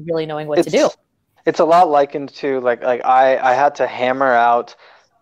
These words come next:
Speaker 2: uh, some sort of vehicle with, with my bare hands and whatever I could find lying around. And had I had College Shortcuts, I, I feel like it would have been more of a Henry Ford, you know, assembly line situation where, like,
Speaker 1: Yes.
Speaker 2: just the steps are so, you know, like, just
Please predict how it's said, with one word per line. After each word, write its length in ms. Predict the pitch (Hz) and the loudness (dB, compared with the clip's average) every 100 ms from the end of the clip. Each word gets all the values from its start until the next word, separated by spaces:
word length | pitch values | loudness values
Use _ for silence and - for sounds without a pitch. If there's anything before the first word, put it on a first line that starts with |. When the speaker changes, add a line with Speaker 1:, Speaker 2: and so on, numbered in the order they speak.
| - | -4
Speaker 2:
uh, 280 | 123 104 104 | -2 -2 -4
some 200 | - 127 | -4 -2
sort 220 | 156 123 | -2 0
of 160 | 117 | -2
vehicle 600 | 113 117 131 - 117 117 117 | -2 -2 -2 0 0 0 0
with, 360 | 117 113 - - | -2 -2 -12 -8
with 300 | 123 107 - | -6 -6 -4
my 160 | 110 | -2
bare 280 | 107 123 139 | 0 2 2
hands 400 | 135 131 131 123 | 2 0 -2 -4
and 140 | 120 117 | -8 -2
whatever 320 | 120 123 120 | 0 2 0
I 80 | 117 | -2
could 140 | 110 | -6
find 320 | - 123 117 | -4 -2 -2
lying 240 | 117 113 110 | -2 -2 -4
around. 360 | 113 120 113 | 0 0 -2
And 220 | 113 110 - | -6 -14 -12
had 160 | 120 123 | 0 2
I 60 | |
had 180 | 120 123 | 2 0
College 280 | 135 123 120 | 0 0 0
Shortcuts, 480 | - 120 - 117 - | -6 -6 -4 -4 -2
I, 200 | 117 120 | 0 -2
I 40 | |
feel 200 | - 156 | 0 0
like 160 | 143 135 | 0 0
it 60 | |
would 100 | 131 | -4
have 80 | 127 | -2
been 140 | 131 123 | -4 -2
more 120 | 131 | -2
of 100 | 127 | 0
a 60 | |
Henry 360 | 120 127 131 131 | -2 -2 -4 -8
Ford, 420 | - 131 127 117 | -2 0 0 -2
you 60 | 127 | -4
know, 160 | 120 110 - - | -4 -4 -8 -4
assembly 420 | 135 - 147 151 | -2 0 2 2
line 200 | 151 147 | 2 0
situation 640 | 147 156 165 151 147 175 156 | -4 -4 0 2 2 -2 0
where, 140 | 135 | 2
like, 260 | 127 185 - | 2 0 -4
Speaker 1:
Yes. 100 | - - - | -12 -18 -10
Speaker 2:
just 180 | 170 180 | -8 -6
the 60 | |
steps 400 | 175 196 185 - | -4 2 2 2
are 160 | 180 165 - _ | 0 0 -4 _
so, 400 | - - 208 202 | -12 0 4 4
you 100 | 202 | 2
know, 80 | 185 | 2
like, 200 | 185 175 | 2 0
just 220 | 175 190 | -6 -10